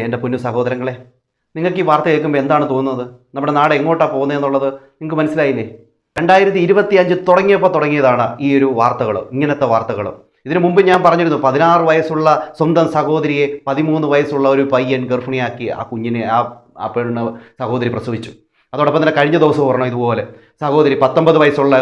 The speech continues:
ഒരു, ഏഹ്, സഹോദരിയെ പതിനാല് വയസ്സുള്ള ഒരു സഹോദരൻ ഗർഭിണിയാക്കി, അതും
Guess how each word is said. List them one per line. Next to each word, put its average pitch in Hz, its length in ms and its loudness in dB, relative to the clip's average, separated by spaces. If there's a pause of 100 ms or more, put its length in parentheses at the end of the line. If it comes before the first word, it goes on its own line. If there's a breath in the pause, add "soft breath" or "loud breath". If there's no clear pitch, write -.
(120)
ഒരു, 135 120 2 (240)
ഏഹ്, 135 580 0
സഹോദരിയെ 127 420 0 (340 loud breath)
പതിനാല് 143 400 2
വയസ്സുള്ള 135 340 0
ഒരു 123 160 -2
സഹോദരൻ 120 400 0 (120)
ഗർഭിണിയാക്കി, 117 500 -4 (200)
അതും 131 180 -4